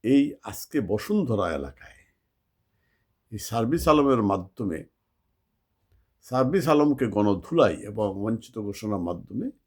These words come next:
শুরু হলো ওই প্রতারকদের প্রতিরোধ এবং গণধুলাইয়ের পালা। আরও হবে,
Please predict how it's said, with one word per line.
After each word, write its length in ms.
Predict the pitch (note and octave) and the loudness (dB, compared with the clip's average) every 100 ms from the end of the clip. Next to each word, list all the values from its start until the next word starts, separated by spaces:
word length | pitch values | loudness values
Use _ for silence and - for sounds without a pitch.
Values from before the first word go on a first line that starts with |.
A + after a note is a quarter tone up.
| _ _ _ _ _ _ | _ _ _ _ _ _
শুরু 380 | - - F3 F3 | -16 -6 -2 0
হলো 380 | A#2 G2 D#2+ D2 _ _ _ _ _ _ _ _ _ _ - | 2 0 -2 -8 _ _ _ _ _ _ _ _ _ _ -4
ওই 120 | G#2+ | -4
প্রতারকদের 760 | - C3 D#3 D3+ C3 A#2 A2+ | -4 0 4 4 4 -2 -6
প্রতিরোধ 600 | G#2 - B2 - G#3+ A#3+ - _ _ _ _ - | -6 -10 -8 -2 -2 -2 -8 _ _ _ _ -4
এবং 280 | G#2+ G#2+ G2 | 0 2 4
গণধুলাইয়ের 720 | G#2 G2+ F#2 G2 G2+ F2+ D2 | 4 2 0 -2 -2 -2 -4
পালা। 480 | - - - _ _ _ _ _ _ _ _ _ _ _ _ _ _ _ _ _ _ _ _ _ _ | -12 -20 -20 _ _ _ _ _ _ _ _ _ _ _ _ _ _ _ _ _ _ _ _ _ _
আরও 320 | G2+ C3+ F3+ C3+ | 0 2 2 0
হবে, 380 | F#2+ - _ | -2 -12 _